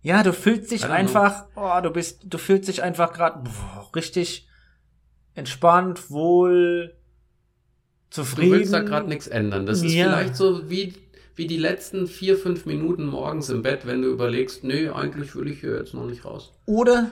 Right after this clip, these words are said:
Speaker 2: Wo es ja auch das Problem gibt mit dem, ähm, wie heißt denn das? Ah, kennst du das Konzept der Zone of Denial?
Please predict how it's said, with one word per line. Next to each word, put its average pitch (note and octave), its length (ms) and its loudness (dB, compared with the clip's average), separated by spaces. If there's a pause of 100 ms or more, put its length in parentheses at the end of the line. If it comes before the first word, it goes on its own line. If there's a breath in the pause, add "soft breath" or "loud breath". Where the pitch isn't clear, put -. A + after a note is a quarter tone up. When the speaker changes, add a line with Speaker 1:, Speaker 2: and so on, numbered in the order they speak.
Speaker 2:
Wo C#3+ 100 4
es F3 100 4
ja D#3 140 4
auch C#3+ 120 0
das - 180 -8
Problem C#3+ 440 2
gibt F#3+ 220 0
mit C3+ 200 -2
dem, C3 400 0
ähm, A2+ 480 -2 (180)
wie A2 120 -2
heißt A#2+ 220 -4
denn A2 80 0
das? G2+ 80 -4 (300 loud breath)
Ah, - 220 -2
kennst D#3 220 0
du D#3+ 60 -2
das B2+ 160 -2
Konzept B2 540 -4
der A2+ 300 -2
Zone A2+ 400 2
of C3 160 -6
Denial? A#2+ 600 0